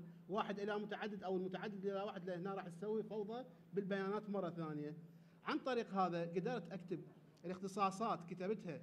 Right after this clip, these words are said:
سبعة وأربعين مرة، كتبت الجامعة المستنصرية مرة واحدة، فقلت البيانات. فكانت النتائج الختامية إلها إن البيانات المخزنة والمعتمدة لمكتبة كلية المرك-، المكتبة المركزية الجامعة المستنصرية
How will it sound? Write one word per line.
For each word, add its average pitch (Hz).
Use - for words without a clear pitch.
سبعة 185
وأربعين 180
مرة، 220
كتبت 180
الجامعة 185
المستنصرية 185
مرة 208
واحدة، 220
فقلت 226
البيانات. 180
فكانت 180
النتائج 208
الختامية 190
إلها 170
إن 190
البيانات 202
المخزنة 202
والمعتمدة 175
لمكتبة 208
كلية 202
المرك-، 190
المكتبة 190
المركزية 180
الجامعة 208
المستنصرية 185